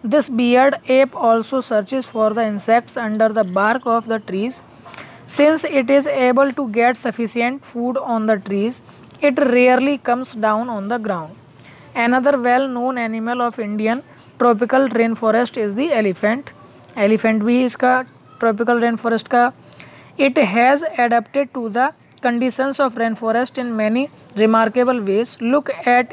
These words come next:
its trunk, सूंड कहते हैं। It uses it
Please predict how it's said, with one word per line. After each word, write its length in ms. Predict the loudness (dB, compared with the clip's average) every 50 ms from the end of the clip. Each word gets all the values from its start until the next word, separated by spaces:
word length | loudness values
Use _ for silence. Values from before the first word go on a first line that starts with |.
| -4 -6 -6
its 180 | -6 -6 -14 -14 -6 -2
trunk, 200 | -2 -2 -2 -4 -8 -14 -20 -20 -20 -20 -20 -14 -8
सूंड 240 | -4 -2 0 0 0
कहते 300 | 0 -2 -2 -2 -4 -10
हैं। 100 | -12 -12 -12 -16 -20 -20 -20 -20 -16 -4 -2
It 200 | -2 0 2 2
uses 520 | 0 2 2 0 0 0 0 0 0 0 -2 -4
it 100 | -4 -2